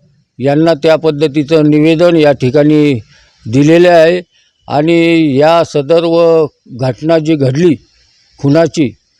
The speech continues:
त्या सर्वाचा आम्ही सगळ्या त्र्यंबकवासियांच्या वतीने जाहीर निषेध करतो व त्या संबंधित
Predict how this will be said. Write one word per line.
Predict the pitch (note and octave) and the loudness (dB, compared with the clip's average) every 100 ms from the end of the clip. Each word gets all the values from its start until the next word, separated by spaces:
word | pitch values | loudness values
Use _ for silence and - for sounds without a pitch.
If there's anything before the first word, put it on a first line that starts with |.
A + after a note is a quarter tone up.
| _ _ _ _ | _ _ _ _
त्या | D3 D#3+ D#3+ D#3+ | -2 0 0 -2
सर्वाचा | - C3+ C#3+ E3 E3 E3+ D#3 | -4 -4 0 0 0 0 0
आम्ही | D3+ E3 D#3+ D#3 C#3 | 0 0 0 0 -4
सगळ्या | - C#3 E3 D#3+ | -4 -2 0 0
त्र्यंबकवासियांच्या | - D3 D#3 D#3+ D#3 D3+ C#3 D#3+ D3 C#3 D#3 | 0 -2 -2 -4 -2 -2 0 0 0 0 0
वतीने | D3+ C#3+ E3+ D3+ - _ - - - - A2 | 0 0 0 0 -4 _ -20 -20 -20 -10 -2
जाहीर | D3 D#3 F3 | 2 2 2
निषेध | D#3 C#3+ - F#3 - | 2 0 -2 -4 -2
करतो | F3+ C#3 F3 | -2 0 0
व | E3 E3+ E3+ E3 C#3 _ _ _ _ - | 2 2 2 0 -2 _ _ _ _ -2
त्या | D#3+ D#3 | 0 0
संबंधित | - D3+ D#3 E3+ E3 F3 - | -2 -4 -2 -4 -4 -6 -4